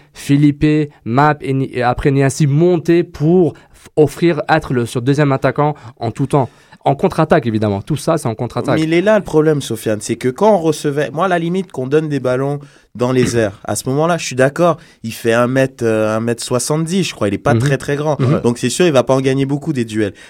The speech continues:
Speaker 2: Mais à partir du moment qu'on joue au sol vers lui, il est capable de garder ce genre de ballon pour attendre justement que le bloc monte avec lui. Le
Speaker 1: Oui.
Speaker 2: problème, c'est qu'il a pas su les garder de un. Et de deux, quand il l'a gardé un, un temps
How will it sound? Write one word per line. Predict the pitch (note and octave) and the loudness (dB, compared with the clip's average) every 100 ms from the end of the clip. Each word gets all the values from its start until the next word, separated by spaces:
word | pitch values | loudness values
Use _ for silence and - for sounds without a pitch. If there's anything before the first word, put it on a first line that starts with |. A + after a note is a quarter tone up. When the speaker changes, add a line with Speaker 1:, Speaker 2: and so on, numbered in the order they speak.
| - | -2
Speaker 2:
Mais | A#2+ | 0
à | |
partir | D#3 D3+ G#3 | 2 0 0
du | F#3 | 0
moment | F#3 F#3 F#3 | 2 2 2
qu'on | F3 D3 | 0 -4
joue | C3+ F#3 | 0 4
au | F#3+ | 4
sol | F3 - F#3 | 4 2 2
vers | D3+ D3 D3 | 4 2 2
lui, | C#3+ C3 - - | -2 -6 -8 -8
il | A3 | -4
est | C4 | -2
capable | C4 B3+ C#4 G#3+ | -2 2 2 2
de | C3+ | 0
garder | B2 B2 A#2+ | 2 0 0
ce | A#2 | -2
genre | A#2 A#2 | -2 0
de | |
ballon | A2+ A#2 A#2 A2+ - | 2 2 2 -2 -4
pour | - B2+ B2 | 2 4 4
attendre | C3+ F#3+ G#3+ F#3 | 4 4 2 2
justement | E3 - E3 G#3 | -2 0 2 2
que | G#3+ | 2
le | D#3+ D3+ | 2 2
bloc | D3 G#3+ G#3 | 4 4 4
monte | F3+ F3+ | 0 -2
avec | F3+ D#3 D#3+ - | 0 0 -2 -4
lui. | |
Le | C3 C#3+ | 0 2
Speaker 1:
Oui. | |
Speaker 2:
problème, | E3 F3 A3+ A#3 | 4 4 4 2
c'est | - | -4
qu'il | C3+ | -2
a | A2+ | 0
pas | A2 G3 | 2 0
su | G3 - | -2 -2
les | F#3 C#3+ | 0 2
garder | C#3 B2+ C3 | 2 2 2
de | A#2 A2+ | 2 2
un. | - F#3+ A#3+ - _ - | 2 2 0 -6 _ 0
Et | F#3 | 2
de | D#3 | 2
deux, | F#3 D3 F#3+ | 2 4 4
quand | E3+ G3 | 4 2
il | G3 F3+ | 2 4
l'a | E3+ | 2
gardé | D#3 D#3 D#3 D3 C#3 - - | 2 0 0 0 -2 -6 -4
un, | C3+ C3+ - | -2 -2 0
un | C3 | 0
temps | C#3 C#3+ E3+ D#3 | 0 4 4 4